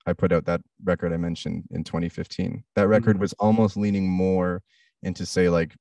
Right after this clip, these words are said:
Speaker 1: indie or band territory. And then after I put out that record in twenty fifteen, I kind of dipped deeper into, like,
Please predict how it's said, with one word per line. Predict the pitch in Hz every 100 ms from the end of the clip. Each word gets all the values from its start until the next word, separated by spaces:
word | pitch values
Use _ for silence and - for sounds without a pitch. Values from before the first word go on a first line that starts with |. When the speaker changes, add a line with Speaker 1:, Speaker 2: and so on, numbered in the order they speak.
| -
Speaker 1:
indie | 92 87 85
or | 85
band | 85 87 87
territory. | - 82 73 - - - - - _
And | 85 82
then | 76
after | 82 85 87
I |
put | - 87
out | 87 78
that | 73
record | 80 85
in | 85
twenty | 80 82 82
fifteen, | 82 - - 85 76
I |
kind | - 82 85
of | - - _ _ _ _ _ - 110
dipped | 98 85 - 110
deeper | 95 90 90 87
into, | 82 - 87
like, | 78